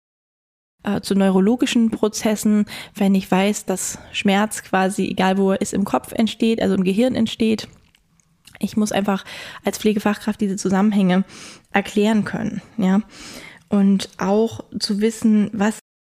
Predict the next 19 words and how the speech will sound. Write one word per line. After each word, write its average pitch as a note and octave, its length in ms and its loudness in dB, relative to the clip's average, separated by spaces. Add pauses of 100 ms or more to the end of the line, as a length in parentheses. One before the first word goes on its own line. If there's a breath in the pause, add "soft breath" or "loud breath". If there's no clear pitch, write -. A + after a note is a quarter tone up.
(880)
denn, A3 220 0
sind A#3 180 0
denn A#3 140 2
erfolgversprechende G3+ 1160 0
Maßnahmen? F#3 800 0 (400 loud breath)
Was G3 240 0
könnte A3 300 0
denn G3 140 0
helfen? A3 480 0
Und - 200 -2
dazu A3+ 540 0 (320 loud breath)
gehören G#3 340 2
jetzt G3 240 -2
nicht A#3+ 200 0
nur A3+ 120 4
Novamin G#3+ 440 4
Sulfon G3 500 0 (420 loud breath)
oder F#3 520 0 (180)
weitere F#3 800 0